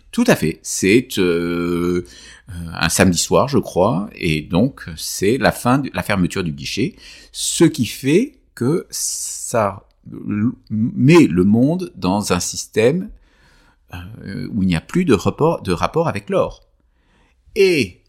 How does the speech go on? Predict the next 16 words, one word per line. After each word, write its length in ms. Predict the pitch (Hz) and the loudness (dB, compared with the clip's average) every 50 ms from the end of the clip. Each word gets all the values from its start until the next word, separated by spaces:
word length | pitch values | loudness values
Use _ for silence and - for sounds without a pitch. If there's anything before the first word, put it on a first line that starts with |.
| _ _ _ _ _ _ _ _ _ | _ _ _ _ _ _ _ _ _
une 180 | - 90 82 85 | -12 -8 -6 -6
des 100 | 82 78 | -6 -4
conséquences, 1040 | - - 90 - - 92 85 - - 104 98 90 87 - - - - - - - _ _ - 104 - _ | -4 -4 -4 -2 -2 -4 -4 -2 -2 -2 -2 -2 -4 -4 -6 -6 -6 -6 -8 -12 _ _ -20 -20 -20 _
une 180 | - 107 104 92 | -8 -6 -4 -4
des 100 | 87 85 | -4 -4
consa-, 420 | - - 85 - - 80 80 92 - _ _ - - - - | -6 -8 -10 -8 -8 -8 -8 -8 -10 _ _ -20 -20 -16 -14
euh, 100 | 90 78 76 - - | -14 -14 -14 -12 -10
une 140 | 92 82 82 | -8 -6 -4
des 80 | 110 | -6
conséquences, 640 | 151 - - 80 - - 87 - 160 196 226 233 - | -6 -8 -12 -12 -12 -12 -10 -6 -4 -4 -4 -4 -6
c'est 420 | - - - - - 113 107 101 | -8 -8 -8 -6 -2 -2 -2 -2
que 480 | - _ - - 117 110 107 95 92 - _ _ - - _ _ _ _ | -4 _ -2 2 4 4 4 4 2 -2 _ _ -20 -20 _ _ _ _
le, 320 | - 110 107 110 131 143 - | -4 0 4 4 4 4 2
le, 200 | 120 92 80 78 | -2 -4 -6 -4
le 140 | 78 82 82 | -4 -4 0
pétrole 600 | - 117 113 - - 123 113 98 85 80 76 | 2 2 2 4 4 6 6 6 6 4 0